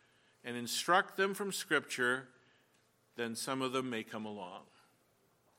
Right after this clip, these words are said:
What a wonderful treatise Martin Luther wrote about the Jewish people. Because, you see, he is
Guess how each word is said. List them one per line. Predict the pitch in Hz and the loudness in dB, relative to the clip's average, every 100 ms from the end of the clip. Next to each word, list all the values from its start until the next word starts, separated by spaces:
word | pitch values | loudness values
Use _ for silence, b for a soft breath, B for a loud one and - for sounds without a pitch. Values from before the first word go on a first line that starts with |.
| _ - | _ -2
What | 139 | 4
a | 143 | 6
wonderful | 113 104 139 175 156 - 160 160 160 - b b b b b | 4 4 4 4 4 4 2 2 -2 -16 b b b b b
treatise | - 151 156 127 101 - - - _ | -2 4 6 6 2 0 -4 -8 _
Martin | 117 139 180 185 | 4 4 6 4
Luther | 175 208 202 131 120 | 6 6 6 4 4
wrote | 139 156 120 - | 6 8 6 2
about | 131 127 131 | 0 2 2
the | 117 | 0
Jewish | 110 147 156 - | -2 0 0 -2
people. | 160 143 - - - _ _ _ _ _ _ _ _ _ _ _ _ _ - - - | -4 -4 -8 -16 -20 _ _ _ _ _ _ _ _ _ _ _ _ _ -16 -12 -4
Because, | 139 160 147 131 - B B B B | 0 4 4 4 0 B B B B
you | 147 | 2
see, | 151 - 196 175 147 | 4 6 8 8 6
he | 156 160 151 | 2 4 4
is | 135 - | 4 0